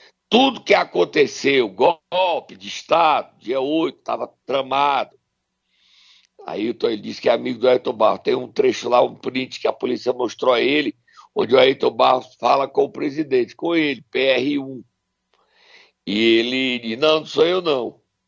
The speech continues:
Ele acha que, por enquanto, não corre risco de ser preso.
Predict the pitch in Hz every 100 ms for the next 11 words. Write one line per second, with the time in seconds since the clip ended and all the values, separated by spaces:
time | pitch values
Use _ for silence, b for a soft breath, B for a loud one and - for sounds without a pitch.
0 | _ _ _ _ _ b b b b b
1 | b b - - 101 107 107 - - -
2 | 123 117 - 120 - 131 - 131 120 123
3 | 120 127 107 - 143 - - 92 - -
4 | -